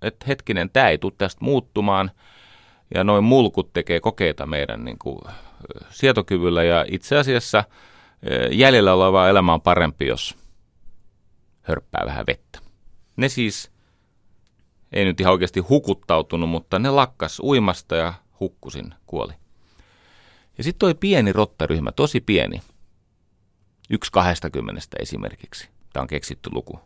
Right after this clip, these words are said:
kun en, en sitä tutkimusta nyt tähän hätään löytänyt.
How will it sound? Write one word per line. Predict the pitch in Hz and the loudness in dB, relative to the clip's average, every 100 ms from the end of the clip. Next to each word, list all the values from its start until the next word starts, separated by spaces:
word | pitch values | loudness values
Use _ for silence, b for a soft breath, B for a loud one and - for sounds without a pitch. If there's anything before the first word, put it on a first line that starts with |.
| _ | _
kun | - | -14
en, | 57 - - | -14 -12 -14
en | - - | -14 -14
sitä | - - 50 _ _ _ _ _ b b b b b - | -14 -14 -14 _ _ _ _ _ b b b b b -12
tutkimusta | 78 - 50 - 67 | -12 -10 -12 -10 -10
nyt | 67 | -6
tähän | 71 71 | -4 -4
hätään | 65 73 76 | -4 -2 2
löytänyt. | 82 80 - 55 | 4 2 -2 -8